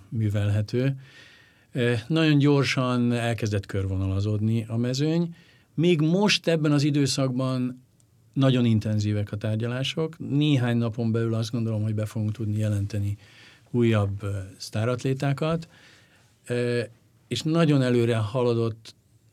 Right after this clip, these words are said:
tárgyalásokat folytatok. Ö, azt hiszem, hogy, ö, most egy elég nagy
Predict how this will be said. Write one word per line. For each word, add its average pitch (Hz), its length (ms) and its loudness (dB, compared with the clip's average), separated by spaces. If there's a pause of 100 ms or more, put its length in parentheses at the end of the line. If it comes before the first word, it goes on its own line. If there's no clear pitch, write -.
(120)
tárgyalásokat 113 960 -4
folytatok. 120 760 -6 (760)
Ö, 120 380 -2 (580)
azt 165 300 0
hiszem, 139 480 0
hogy, 127 380 -4 (520)
ö, 123 320 -4
most 123 260 -4
egy 127 100 -4
elég 143 300 2
nagy 127 400 0